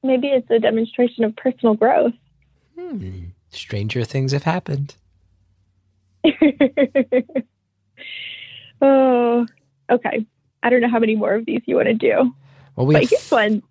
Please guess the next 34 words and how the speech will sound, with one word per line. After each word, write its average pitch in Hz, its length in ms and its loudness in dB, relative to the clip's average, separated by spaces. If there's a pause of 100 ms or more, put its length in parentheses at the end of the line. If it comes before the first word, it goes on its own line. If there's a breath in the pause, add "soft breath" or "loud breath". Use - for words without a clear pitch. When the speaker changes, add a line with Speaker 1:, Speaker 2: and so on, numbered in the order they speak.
(140)
Speaker 2:
we 139 60 -2
have 131 80 -2
thirty-two 180 720 -2
minutes 160 380 -6
left, 87 200 -8
so - 100 -2
Speaker 1:
Sorry. 110 140 -2
Speaker 2:
however 143 280 -2
you 147 220 -4
wanna 135 220 -2
fill 151 240 -6
it. - 120 -14 (120)
Speaker 1:
Ooh. 262 320 2 (440)
Speaker 2:
Mm-hmm. 101 180 -14 (460)
Speaker 1:
Oh, 233 100 -2
this 220 160 -2
is - 80 0 (100)
flying - 320 0
by. - 380 0 (760)
Well, 247 200 4
we'll 339 100 -2
do - 80 -14 (100)
a 247 40 0
couple 247 300 0
more, 226 180 0
and 220 100 0
then 220 80 -2
I'll 226 120 0
tell 240 180 -2
you 214 160 0
what 175 340 2 (420)
really 202 360 2
was 196 260 0
driving 190 880 -2